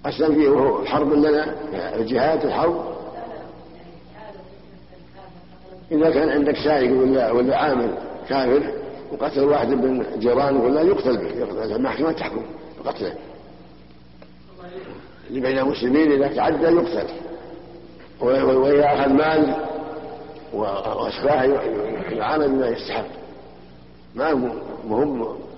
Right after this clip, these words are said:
المسلم أولى منه، فإذا كان المسلم يقتل فهو من باب أولى. لكن الكافر بين الكفار في قتاله لنا في حال الحرب، هذا إذا أسلم يعني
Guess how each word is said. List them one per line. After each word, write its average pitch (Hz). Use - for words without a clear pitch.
المسلم 127
أولى 180
منه، 147
فإذا 123
كان 139
المسلم 143
يقتل 190
فهو 170
من 190
باب 190
أولى. 156
لكن 110
الكافر 135
بين 139
الكفار 123
في -
قتاله 113
لنا 120
في 87
حال 117
الحرب، 139
هذا 131
إذا 117
أسلم 160
يعني 120